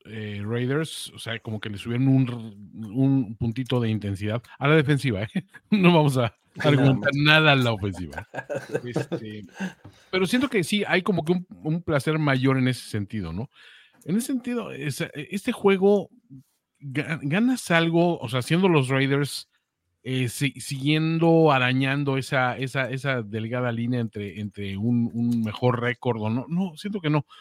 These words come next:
Speaker 1: sea, no hay mucho en juego. Del otro lado, los Colts están más obligados, la localía que mencionó George es muy cierta,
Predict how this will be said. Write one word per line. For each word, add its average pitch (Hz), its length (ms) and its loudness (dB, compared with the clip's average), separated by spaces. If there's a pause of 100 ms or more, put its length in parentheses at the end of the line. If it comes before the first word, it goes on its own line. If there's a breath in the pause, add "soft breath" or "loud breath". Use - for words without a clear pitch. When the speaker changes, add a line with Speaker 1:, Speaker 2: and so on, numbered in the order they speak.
Speaker 1:
sea, 170 120 2
no 196 80 6
hay 208 80 8
mucho 214 240 6
en 175 60 6
juego. 135 340 2 (400 soft breath)
Del 156 220 2
otro 226 220 4
lado, 202 300 4
los 160 200 2
Colts 170 220 0
están 147 160 -6
más 139 160 -2
obligados, 170 720 2
la 117 100 0
localía 117 340 -2
que - 80 -16
mencionó 110 380 -2
George 107 260 -4
es 104 60 -6
muy 113 160 0
cierta, 160 400 -2